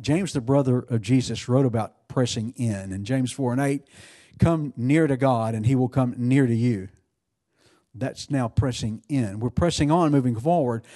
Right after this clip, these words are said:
but now pressing in is that we come near to God. There, there's an inside, y-, you know, we, we talk about the, the, Jesus had a, had a group of guys that were his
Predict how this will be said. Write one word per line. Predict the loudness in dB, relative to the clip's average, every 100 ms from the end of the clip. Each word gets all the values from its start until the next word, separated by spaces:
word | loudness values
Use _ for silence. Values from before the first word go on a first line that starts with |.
| -18 -8
but | -2
now | 0
pressing | 2 2 2 2
in | 2 2
is | 2
that | 0 0
we | -2
come | 2 2 2 0
near | 0 0
to | -2
God. | -4 -6 -6 -10 -16 -20 _
There, | -6 -4
there's | -2 -2 -2
an | -4 -2
inside, | -2 0 -2 -4 -4 -4 -6 -10 _ -20 -20 -14
y-, | -12
you | -4 -4
know, | -2
we, | -4
we | -6 -4
talk | -2 -2
about | -4 -6 -4
the, | -6 -6
the, | -6 -6 -6
Jesus | -4 -4 -4 -2
had | 0 0
a, | -4 -10 _ _
had | -4 -4
a |
group | 0 0 2
of | -2
guys | -2 -2 -2
that | -2 -2
were | -2 -2 -2 -8 _ _ _ _ _
his | -4 -4